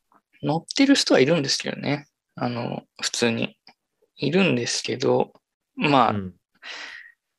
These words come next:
Speaker 1: あの、ワンマン二両編成みたいな感じですからね。
Speaker 2: あー。
Speaker 1: うん。
Speaker 2: そうなるよね。
Speaker 1: だから、す-、本当、中田さんの場合はまだやっぱこう、なんていうの、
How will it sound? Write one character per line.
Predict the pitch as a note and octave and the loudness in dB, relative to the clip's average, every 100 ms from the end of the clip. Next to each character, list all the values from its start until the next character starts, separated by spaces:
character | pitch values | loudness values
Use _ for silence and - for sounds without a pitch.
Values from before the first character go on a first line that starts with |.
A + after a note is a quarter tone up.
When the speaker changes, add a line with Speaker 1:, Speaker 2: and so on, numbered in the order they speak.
| _ _ _ | _ _ _
Speaker 1:
あ | B2+ | -12
の、 | - - - _ - | -8 -10 -12 _ -2
ワ | C#3 B2+ | 4 4
ン | C3 | 4
マ | B2+ | 2
ン | B2 | 2
二 | B2 | 0
両 | B2 B2 | 0 0
編 | B2+ A#2 | 0 -4
成 | - | -8
み | - | -10
た | - | -14
い | |
な | - | -10
感 | - B2 | -8 -6
じ | - | -6
で | |
す | - | -8
か | - | -10
ら | - | -10
ね。 | - - _ | -10 -10 _
Speaker 2:
あ | G#2 | -8
ー。 | |
Speaker 1:
う | G2+ F#2+ F#2+ F#2 F#2 | -6 -4 -6 -6 -6
ん。 | F2+ F#2 - - _ _ _ _ _ _ _ _ _ _ _ _ _ _ _ | -8 -8 -12 -18 _ _ _ _ _ _ _ _ _ _ _ _ _ _ _
Speaker 2:
そ | - G#2 G2 G2 | -16 -10 -8 -6
う | G2+ | -8
な | G#2 | -6
る | G#2 | -6
よ | G2 | -4
ね。 | F#2+ C3+ | 0 0
Speaker 1:
だ | - | 2
か | |
ら、 | A2+ | 0
す-、 | - - - - - - D3 | 0 -2 -4 -4 -4 -4 -2
本 | D#3 D3+ | -2 4
当、 | D#3 - - | 6 6 0
中 | D3 D3 D3 | -2 -2 -4
田 | G#3+ - | -10 -6
さ | - | 0
ん | |
の | G#3 | 4
場 | G3 | 4
合 | F#3 | 6
は | |
ま | F#3 F#3 | 6 6
だ | |
や | A#2+ B2 | 4 2
っ | |
ぱ | - | -2
こ | - A#2+ | -4 -2
う、 | |
な | B2 | 0
ん | A#2 | -2
て | - | -6
い | |
う | |
の、 | C#3 | -12